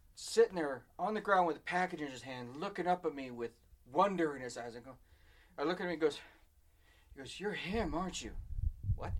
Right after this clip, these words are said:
What do you mean him?" He goes, "You're him. You're the cleaner." "The hell are you talking about? No, I don't clean. I, I load boxes."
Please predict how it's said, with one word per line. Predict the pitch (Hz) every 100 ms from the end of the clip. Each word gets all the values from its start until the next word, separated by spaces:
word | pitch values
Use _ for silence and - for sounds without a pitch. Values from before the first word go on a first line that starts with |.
| -
What | - - - - - - - - - -
do |
you | 247
mean | 127
him?" | 120 120 - - - - - - - - - - - - -
He |
goes, | 175
"You're | 226 233
him. | 294 294 180 - - - - - - - 262
You're | 233
the |
cleaner." | - 339 330 170 - - - - - - - - - - - - - - -
"The | 349
hell | 285 294
are | 285
you | 277
talking | 277 269 254
about? | 226 220
No, | 233 -
I | 254
don't | 330 -
clean. | - 208 240
I, | 254 294 302
I | -
load | 339 339
boxes." | - 285 - - - -